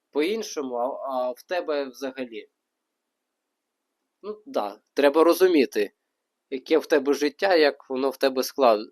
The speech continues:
с-, складається. Робити з цього висновки.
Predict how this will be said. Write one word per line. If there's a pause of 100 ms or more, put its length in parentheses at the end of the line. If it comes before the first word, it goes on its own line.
(140)
с-, (200)
складається. (720)
Робити
з
цього
висновки.